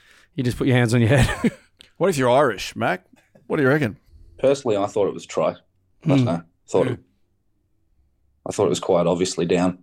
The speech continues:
Speaker 3: but, um, yeah, that was my thinking. I feel like referees are the only ones that think different to us, to, <laughs> to most other people,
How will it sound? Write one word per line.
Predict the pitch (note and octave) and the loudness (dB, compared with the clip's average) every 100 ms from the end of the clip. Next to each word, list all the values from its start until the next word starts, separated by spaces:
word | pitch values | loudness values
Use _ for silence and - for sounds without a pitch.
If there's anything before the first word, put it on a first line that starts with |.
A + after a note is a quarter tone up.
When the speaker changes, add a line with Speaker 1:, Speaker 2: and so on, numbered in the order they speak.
| _ - | _ -4
Speaker 3:
but, | F2 - _ _ _ _ _ _ - | -4 -4 _ _ _ _ _ _ -4
um, | F#2+ F2+ F2+ F2 - _ _ _ _ - | -2 0 0 -4 -8 _ _ _ _ -2
yeah, | G2+ | 2
that | G2+ | 2
was | F#2+ | 2
my | G#2 G#2+ | 0 -2
thinking. | F#2+ G#2 A2 - - - | -2 -6 -10 -14 -20 -6
I | - | 0
feel | D3 | 4
like | C#3 B2+ | 4 4
referees | A#2 A#2+ G#2+ A2+ A2+ G2+ | 0 0 2 2 2 -2
are | |
the | F#2+ G#2 | -4 -2
only | G#2 | -2
ones | G#2 F#2+ | -2 -2
that | F#2+ F#2 - _ _ | -2 -4 -4 _ _
think | - G#2 - | -6 -6 -2
different | G2+ G2 F2+ | -2 -2 -2
to | F2 | -2
us, | F2+ - - _ _ _ - | -2 -4 -14 _ _ _ -6
to, | - F#2+ - | -2 -2 -4
<laughs> | - - | -6 -4
to | G2 | 0
most | F#2+ F#2 | 2 2
other | F#2+ F#2 | 2 0
people, | F#2+ - F#2 | -2 -6 -8